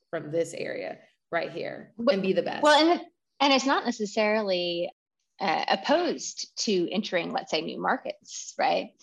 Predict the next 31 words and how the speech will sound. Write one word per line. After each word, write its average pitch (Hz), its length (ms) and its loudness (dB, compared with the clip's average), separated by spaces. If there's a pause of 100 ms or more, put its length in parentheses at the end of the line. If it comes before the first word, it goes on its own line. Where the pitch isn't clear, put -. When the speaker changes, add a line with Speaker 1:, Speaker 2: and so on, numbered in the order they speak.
(280)
Speaker 2:
Either. 196 500 6 (200)
So 202 240 10
in, 202 300 0
in 214 140 -2
this 214 120 -8
one, 262 160 0
I, 180 440 0 (380)
just 262 240 -4
this 254 180 -6
week, 233 240 -4
actually 156 380 -8
saw 170 240 -4
Jim 170 180 -10
Collins - 800 -8
talk. - 340 2
I 196 160 4
had 190 180 2
the, 170 220 0
the 175 160 0
Speaker 1:
Oh, 240 60 0
Speaker 2:
privilege 170 500 0
Speaker 1:
wow. - 100 -2
Speaker 2:
of 208 120 -2
being 196 140 0
able 180 140 -2
to 170 120 -2
see 175 260 -6
him 170 320 -8
give 180 140 -4
a 175 40 -12
presentation. 190 680 -2